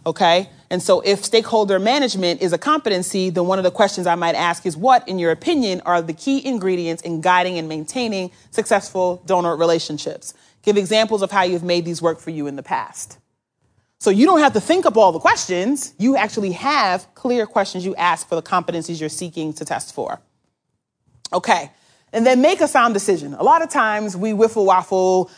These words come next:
we want thirty-seven eleven references. Every time I apply for a job, I start with three references, then they want four references, then they want five.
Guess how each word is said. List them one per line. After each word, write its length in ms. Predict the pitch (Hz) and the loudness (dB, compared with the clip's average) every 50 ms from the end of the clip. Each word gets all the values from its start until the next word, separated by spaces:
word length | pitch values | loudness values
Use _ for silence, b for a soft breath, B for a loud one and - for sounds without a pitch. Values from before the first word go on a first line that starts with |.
| B B | B B
we 100 | - 196 | -4 0
want 180 | 202 202 202 196 | 0 2 2 2
thirty-seven 460 | 208 208 202 202 - 214 196 190 190 | 2 2 2 4 4 4 4 4 4
eleven 320 | 185 185 185 175 190 185 180 | 4 4 4 4 4 2 2
references. 580 | 180 180 175 - 185 170 - 185 180 175 170 - | 2 2 2 -2 -6 -4 -2 -2 -2 -2 0 0
Every 200 | 202 214 240 226 | 0 0 0 -2
time 280 | - 220 202 196 196 | 0 -2 -2 0 0
I 140 | 190 180 175 | 0 0 0
apply 240 | 175 - 196 185 175 | 0 2 2 2 2
for 120 | 180 185 | 2 -2
a 40 | 175 | 0
job, 460 | 165 180 175 175 175 170 170 165 165 | 2 4 4 6 6 6 4 4 0
I 80 | - 143 | -4 -6
start 300 | 165 - 214 190 185 180 | -2 2 2 2 4 2
with 100 | 185 180 | 0 -2
three 160 | 196 202 196 | -2 -2 0
references, 580 | 190 185 180 185 190 175 - 190 185 180 180 160 | 0 0 0 -2 -6 -6 -2 0 0 0 0 0
then 80 | 185 | -2
they 80 | 190 180 | -2 -2
want 220 | 175 175 170 165 | -2 -2 -2 -4
four 180 | - 196 202 190 | -2 0 0 0
references, 720 | 180 175 175 - - 175 170 165 - 180 175 180 175 170 | 0 0 -2 -4 -6 -8 -8 -4 -2 -2 0 0 0 -2
then 60 | 180 | -4
they 60 | 175 | -4
want 200 | 175 165 165 156 | -4 -4 -6 -4
five. 300 | - 196 185 185 180 180 | 0 2 4 4 4 2